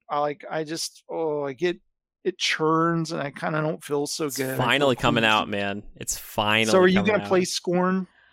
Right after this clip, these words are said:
Speaker 2: I don't know. Um, it's not really my cup of tea, but maybe I would try it if people want to see it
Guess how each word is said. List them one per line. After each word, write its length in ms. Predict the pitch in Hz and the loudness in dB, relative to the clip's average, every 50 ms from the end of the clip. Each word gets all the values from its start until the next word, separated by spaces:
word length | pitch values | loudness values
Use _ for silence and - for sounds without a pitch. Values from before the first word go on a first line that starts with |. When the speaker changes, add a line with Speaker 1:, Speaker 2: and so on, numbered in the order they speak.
| - _ | -20 _
Speaker 2:
I 240 | - - - 226 240 | -6 -4 -2 0 2
don't 220 | 233 220 190 147 120 | 2 4 4 4 4
know. 340 | 113 110 110 110 113 - - - | 4 4 4 4 2 -2 -2 0
Um, 640 | 120 120 123 123 123 123 123 123 123 123 123 123 - | 2 4 4 4 4 2 2 0 -2 -2 -4 -4 -6
it's 160 | - - - - | -8 -4 -2 0
not 100 | 165 156 | 0 2
really 140 | 151 147 139 | 2 0 2
my 140 | 139 135 | 2 0
cup 180 | 127 - 151 143 | 0 0 -2 -2
of 60 | 151 - | -2 -4
tea, 180 | - 165 165 | -2 -2 -2
but 100 | 156 143 | -2 -2
maybe 220 | 120 135 123 127 120 | -4 -2 2 4 4
I 20 | |
would 100 | 113 107 | 4 2
try 240 | - - 110 104 104 | 2 2 2 4 4
it 80 | 104 101 | 4 2
if 80 | 101 - | 0 -2
people 240 | - 113 104 107 104 | -4 -6 -4 -2 -2
want 140 | 101 101 98 | -2 -2 -4
to 60 | - | -6
see 160 | - - 95 98 | -6 -6 -6 -6
it 100 | 98 | -6